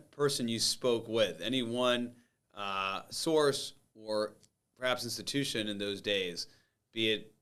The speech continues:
in the Department of Defense, in the Office of Secretary of Defense, where the Secretary of Defense sits, or one of the military branches, the Army, or someone in the National Security Council, where you're like, "Okay,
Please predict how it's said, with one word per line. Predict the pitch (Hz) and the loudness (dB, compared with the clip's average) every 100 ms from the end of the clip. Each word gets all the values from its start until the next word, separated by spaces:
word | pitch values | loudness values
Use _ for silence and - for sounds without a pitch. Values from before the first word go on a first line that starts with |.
| _ _ _ _ | _ _ _ _
in | 101 95 | -14 -12
the | |
Department | 95 90 110 110 | -12 -2 -2 -2
of | 113 | -6
Defense, | - 147 98 85 - - | 2 2 2 -2 -10 -10
in | 90 | -10
the | |
Office | 95 110 110 | -6 -6 -6
of | 104 | -6
Secretary | - 110 110 | -6 -4 -4
of | 107 | -4
Defense, | - 110 107 | -2 -4 -4
where | 107 | -6
the | 104 | -6
Secretary | - 107 113 107 | -4 -4 -4 -4
of | |
Defense | 98 110 110 101 | -4 -6 -4 -4
sits, | 110 104 104 | -2 -2 -2
or | 104 104 104 101 - _ _ | -4 -2 -4 -8 -16 _ _
one | 101 | -10
of | |
the | 110 | -6
military | 113 135 - 104 | 0 2 2 -2
branches, | 95 92 90 87 87 | -2 -8 -10 -14 -10
the | 98 | -2
Army, | 123 110 87 - - _ - | 0 0 -4 -12 -20 _ -8
or | |
someone | - 147 139 | 0 2 4
in | 127 | 2
the | |
National | 120 117 - | 2 2 0
Security | - 127 123 | -2 -2 0
Council, | 117 107 104 107 104 101 - _ _ _ | 0 -2 -2 -2 -2 -4 -18 _ _ _
where | 117 | -2
you're | 123 | 2
like, | 120 117 113 | 4 4 4
"Okay, | 113 123 117 110 101 | 6 10 10 8 2